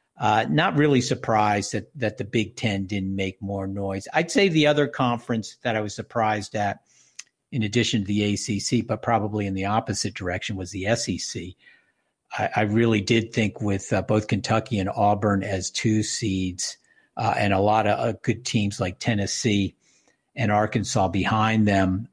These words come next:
uh, that the S E C would make a lot of noise. And, of course, Arkansas is still in it, but it's the only S E C team to still be in it.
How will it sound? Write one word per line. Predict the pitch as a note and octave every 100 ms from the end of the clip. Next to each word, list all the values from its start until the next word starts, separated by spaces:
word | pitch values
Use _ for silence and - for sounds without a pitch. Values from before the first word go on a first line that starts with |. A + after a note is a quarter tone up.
| -
uh, | G2+ F#2+ F#2 F#2+
that | F2+ G2 -
the | - F#2+ F#2+ -
S | A#2+ A2 A#2+
E | G2
C | - - F#2+
would | F#2+ G2+ A2+ A2+ - - - _ _
make | A2 G2+ G#2
a |
lot | G2 F#2+ G2
of |
noise. | G2 G2 G2+ -
And, | - A2+ G#2+
of | A2+
course, | - A2+ -
Arkansas | C#3 B2+ B2 A#2+ A2+ A2
is | B2 G2+
still | - - - C3 A#2+ A2+ G#2+ -
in | B2+ B2+ A#2
it, | A2 B2 - _ _ _ -
but | A#2+
it's | C3 B2+
the | B2+
only | C3+ C#3 F3+ D3+ A2
S | G#2+ -
E | G2
C | F#2 A2+ F#2+
team | - G#2+ F#2+ F#2
to | F#2+
still | - - F2+
be | F2+ F2+ E2+
in | F2
it. | A#2